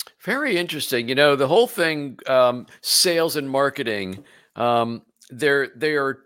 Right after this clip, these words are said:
definitely two different things, but yet they're, they properly, they go, they're conjoined, or they should be, right? Um, you, and the greatest skill that I think you have, and I'm not,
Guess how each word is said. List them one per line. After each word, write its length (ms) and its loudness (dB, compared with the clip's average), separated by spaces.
definitely 460 0
two 280 -4
different 360 -2
things, 380 -2
but 220 -6
yet 260 -2
they're, 400 -2
they 300 -6
properly, 760 2
they 180 -4
go, 340 -4
they're 180 -4
conjoined, 520 -2
or 40 -2
they 120 -2
should 260 -2
be, 140 -6
right? 280 -2
Um, 380 -6
you, 420 -4
and 200 -6
the 80 -8
greatest 420 0
skill 600 0
that 140 -2
I 100 0
think 260 -8
you 120 -6
have, 280 0
and 200 -10
I'm 120 -8
not, 160 -4